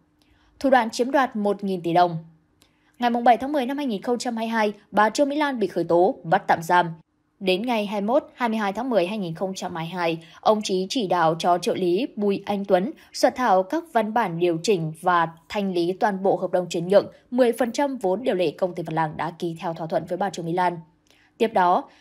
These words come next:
ông Trí đã hoàn thiện hồ sơ làm thủ tục xác nhận chuyển nhượng mười phần trăm vốn điều lệ từ ông Hồ Quốc Minh sang em trai ông Trí và nhân viên kế toán Công ty Cổ phần Đầu tư và Quản lý Giáo dục Văn Lang. Ngày hai mươi ba tháng mười năm hai nghìn không trăm hai mươi hai, ông Nguyễn Cao Trí hẹn gặp ông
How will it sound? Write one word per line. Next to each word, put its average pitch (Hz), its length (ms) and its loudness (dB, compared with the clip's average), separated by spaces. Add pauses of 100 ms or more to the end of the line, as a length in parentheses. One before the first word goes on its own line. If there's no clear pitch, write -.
(100)
ông 208 200 2
Trí 202 220 0
đã 208 100 2
hoàn 240 220 -4
thiện 202 200 -4
hồ 196 160 -2
sơ 214 240 0
làm 190 200 -2
thủ 180 100 -8
tục 180 180 -2
xác 311 200 -4
nhận 226 140 -4
chuyển 175 200 -6
nhượng 190 200 4 (200)
mười 233 200 2
phần 226 180 -4
trăm 254 260 -2
vốn 208 220 0
điều 226 140 0
lệ 170 260 0
từ 180 200 -2
ông 214 280 0
Hồ 170 260 2
Quốc 233 180 -2
Minh 202 280 0 (160)
sang 254 260 0
em 233 160 -2
trai 226 260 -2
ông 214 140 -6
Trí 190 340 -2
và 185 80 -2
nhân 165 160 -6
viên 170 200 -4
kế 175 120 0
toán 180 240 0
Công 233 200 -4
ty 233 140 -4
Cổ 196 160 -2
phần 175 200 -2
Đầu 180 160 0
tư 233 180 2
và 185 240 0
Quản 165 300 0
lý 165 120 -2
Giáo 175 200 -4
dục 190 280 -4
Văn 165 140 -4
Lang. 170 280 0 (920)
Ngày 202 260 2
hai 240 140 -2
mươi 226 100 -2
ba 226 160 2
tháng 262 180 -6
mười 233 160 2
năm 262 120 -4
hai 269 80 -4
nghìn 170 120 -4
không 196 120 -6
trăm 185 180 -8
hai 180 80 -4
mươi 180 40 -8
hai, 185 240 0 (160)
ông 220 220 0
Nguyễn 208 200 -4
Cao 240 180 -2
Trí 214 280 -6
hẹn 202 200 -4
gặp 185 200 -2
ông 247 240 -2